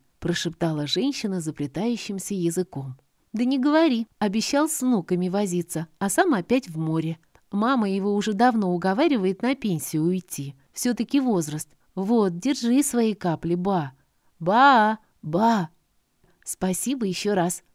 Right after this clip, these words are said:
торопливо пробормотала женщина, поглядывая из-за моего плеча на Дита. «Я это спросить хотела.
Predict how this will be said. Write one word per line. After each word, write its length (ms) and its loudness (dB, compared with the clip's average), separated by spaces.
торопливо 560 0
пробормотала 840 -2
женщина, 520 -4
поглядывая 680 -2
из-за 340 -4
моего 320 -2
плеча 420 -4
на 180 -2
Дита. 460 -6
«Я 280 2
это 280 2
спросить 560 0
хотела. 480 -2